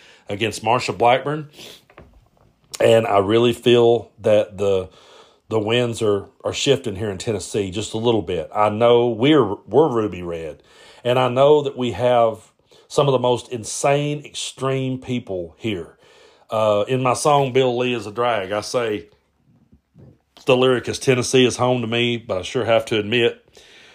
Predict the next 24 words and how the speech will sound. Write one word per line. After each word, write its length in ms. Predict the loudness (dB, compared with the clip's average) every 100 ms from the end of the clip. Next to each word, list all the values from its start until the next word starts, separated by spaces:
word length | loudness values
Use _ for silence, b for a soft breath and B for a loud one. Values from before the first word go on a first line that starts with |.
| B
it's 140 | -4
getting 220 | -2 -2 0
a 40 |
whole 220 | 2 4
lot 220 | 4 0
harder 400 | 2 2 2 0
to 80 | -4
say, 220 | 0 0
"Y'all 240 | 2 2 0
come 200 | -4 -6
again," 260 | -6 -6
because 260 | -6 -8 -8
we 80 | -6
got 220 | -8 -2
Bill 260 | 0 0 0
Lee, 380 | -4 -6 -10 _ b b b b b
we 80 |
got 180 | -2 -2
Marsha 340 | 0 -2 -2 -2
Blackburn, 520 | 0 0 -2 -12 -14 _
we 80 | -4
got 200 | -4 -4
Tim 280 | -4 -4 0
Burchett, 420 | -2 -2 -4 -12